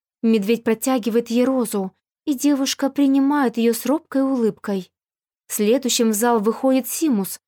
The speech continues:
Его шаг твёрдый, будто он марширует по плацу.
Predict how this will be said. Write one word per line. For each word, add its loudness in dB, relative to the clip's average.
Его 0
шаг -2
твёрдый, 0
будто 0
он 2
марширует 0
по -4
плацу. -2